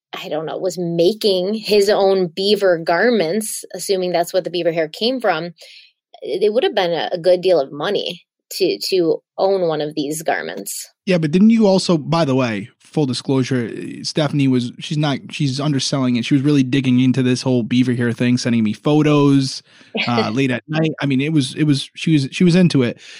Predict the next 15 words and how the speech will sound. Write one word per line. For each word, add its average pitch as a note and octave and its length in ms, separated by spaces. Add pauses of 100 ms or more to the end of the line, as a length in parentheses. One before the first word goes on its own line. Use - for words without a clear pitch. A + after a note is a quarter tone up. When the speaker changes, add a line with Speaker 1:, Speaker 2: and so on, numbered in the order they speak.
(220)
Speaker 2:
But E3+ 160
didn't G#3 220
you A3+ 120
also F3+ 260
say D#3+ 200
to D3+ 60
me C3 380 (420)
that B2+ 340
one C#3 180
of C3+ 80
the C3 220
bigger C3+ 400
manufacturers C3 800
for - 140
using B2 460